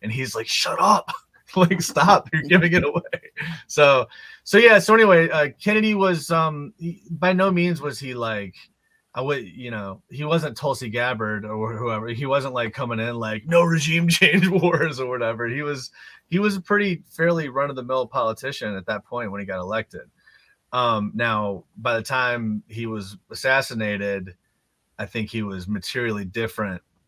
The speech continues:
uh, than, than anything else we've really seen. I mean,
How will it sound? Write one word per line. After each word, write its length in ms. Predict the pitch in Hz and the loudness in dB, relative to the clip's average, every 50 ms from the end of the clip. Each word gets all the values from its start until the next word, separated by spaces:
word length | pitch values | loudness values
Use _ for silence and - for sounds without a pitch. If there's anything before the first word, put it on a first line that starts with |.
| _ - | _ -14
uh, 300 | 98 90 90 80 - - - - - - _ _ _ _ _ 107 90 95 95 | -14 -12 -12 -14 -14 -16 -18 -20 -20 -20 _ _ _ _ _ -20 -20 -16 -14
than, 280 | 101 95 92 90 92 - - | -14 -12 -10 -12 -12 -14 -12
than 160 | 98 107 101 | -10 -8 -6
anything 420 | 101 104 104 101 90 - 104 95 98 | -6 -6 -6 -8 -8 -10 -12 -10 -8
else 260 | 101 95 90 - 98 | -8 -8 -8 -10 -12
we've 160 | 92 90 85 | -12 -12 -12
really 180 | 98 90 82 82 | -12 -12 -12 -12
seen. 460 | - - 107 107 98 87 82 80 78 _ 95 | -12 -10 -8 -8 -10 -10 -12 -16 -20 _ -14
I 20 | |
mean, 260 | 90 85 82 82 82 | -14 -14 -12 -14 -16